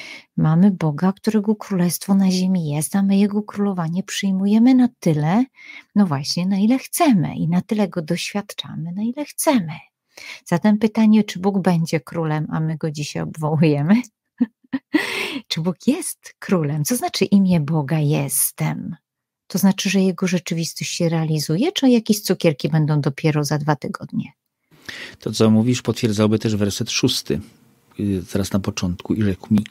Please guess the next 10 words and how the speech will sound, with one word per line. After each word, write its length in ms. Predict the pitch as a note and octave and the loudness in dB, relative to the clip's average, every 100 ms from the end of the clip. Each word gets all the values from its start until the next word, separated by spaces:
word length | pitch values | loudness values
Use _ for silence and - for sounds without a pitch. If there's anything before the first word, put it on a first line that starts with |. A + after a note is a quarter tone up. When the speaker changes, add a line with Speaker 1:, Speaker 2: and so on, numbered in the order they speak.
| - | -8
Speaker 2:
stało 580 | - - - A2 D#2 B1+ | -4 -4 0 0 0 -4
się”. 200 | - - - _ _ _ _ _ _ _ - - - - - | -8 -10 -20 _ _ _ _ _ _ _ -20 -20 -20 -12 -4
Speaker 1:
I 60 | - | 2
to 100 | F#3 | 4
jest 180 | F#3 | 4
fundamentalne 1200 | - F#3 F3 E3+ E3 D#3+ F3 F3 D#3+ D#3+ D#3+ E3+ - E3 | 2 2 4 4 2 2 0 2 0 0 0 0 -2 -6
słowo, 520 | - - D#3+ D#3 E3+ | -6 -2 -2 0 0
razem 380 | F3+ E3 E3 D#3 | 2 2 0 0
z 140 | - | -2
tym, 380 | - D#3 D3+ C#3+ | -2 0 2 0